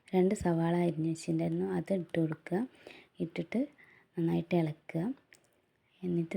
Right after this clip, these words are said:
നമുക്ക് ഈ സവാള ഒന്ന് വഴണ്ട്, വഴറ്റി ഒന്ന് വെന്ത് കിട്ടണമെങ്കിൽ കുറച്ച് ഉപ്പ് ആഡ് ചെയ്ത് കൊടുക്കണം ട്ടോ.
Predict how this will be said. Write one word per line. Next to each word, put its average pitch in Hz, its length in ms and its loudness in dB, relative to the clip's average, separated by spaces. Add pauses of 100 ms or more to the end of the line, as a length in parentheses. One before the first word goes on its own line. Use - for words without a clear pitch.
നമുക്ക് 170 300 2
ഈ 185 140 6 (320)
സവാള 190 340 2 (140)
ഒന്ന് 196 200 4 (680)
വഴണ്ട്, 185 460 4 (240)
വഴറ്റി 180 800 2 (540)
ഒന്ന് 190 220 4 (480)
വെന്ത് 190 320 6
കിട്ടണമെങ്കിൽ 180 460 4
കുറച്ച് - 380 -4 (720)
ഉപ്പ് - 300 -2
ആഡ് 175 180 6
ചെയ്ത് 170 180 6
കൊടുക്കണം 160 400 -2
ട്ടോ. 165 180 -6